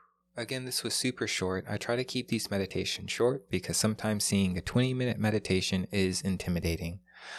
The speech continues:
Thank you so much for spending your time with me here today. I appreciate it, and I really hope that one of these meditation styles spoke to you.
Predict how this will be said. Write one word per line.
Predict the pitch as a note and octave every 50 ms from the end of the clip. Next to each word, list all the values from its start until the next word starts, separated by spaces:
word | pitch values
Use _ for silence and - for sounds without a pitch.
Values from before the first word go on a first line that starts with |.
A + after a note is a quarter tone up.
| - - - - - -
Thank | A2+ A2 G2+ - -
you | A#2+
so | G#2+ - - - A2 A2 A#2+
much | B2+ B2 A2 A#2 A#2 - - - - _ -
for | - - G#2 G#2 G#2 G#2 G2+
spending | - - - G2 G2 G#2 G#2
your | G#2 G#2+ G2+
time | - - G2 G2 G2+ G2 G2 G2 G2+ G2+
with | G2+ G2 - -
me | F#2+
here | F#2 - - F2+ F2
today. | - G2+ F#2 F#2 F#2 F#2 F#2 E2 -
I | F2+
appreciate | F2+ - - - B2 A#2+ A#2 - - - F#2 F2+ F2 F2
it, | G2 G#2 A2 - - _ _ - - - -
and | A2 A#2
I | A#2+
really | B2+ C#3 C#3+ C#3 C3
hope | B2 - B2+ B2+ B2+ -
that | A#2 A2
one | G#2+ G#2 G#2+
of | G#2 G2+
these | - G#2 G2 -
meditation | G2+ F#2+ F#2+ F#2 - - F#2+ F#2 - G2+ F#2+
styles | - - - F#2 F#2 F2+ F2+ F2+ - - -
spoke | - - - - F#2 F2+ F2 - - - -
to | - F#2
you. | F2 E2+ F2+ F#2+